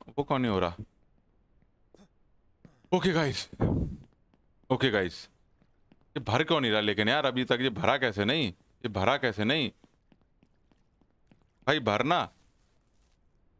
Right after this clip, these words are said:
ई, एक सेकंड, ई से फिल होगा क्या?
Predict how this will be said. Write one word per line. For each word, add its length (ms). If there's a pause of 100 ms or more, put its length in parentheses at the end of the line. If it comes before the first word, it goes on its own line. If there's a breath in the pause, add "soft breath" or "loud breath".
(500)
ई, 120 (160)
एक 200
सेकंड, 280 (100)
ई 120
से 120
फिल 200
होगा 220
क्या? 160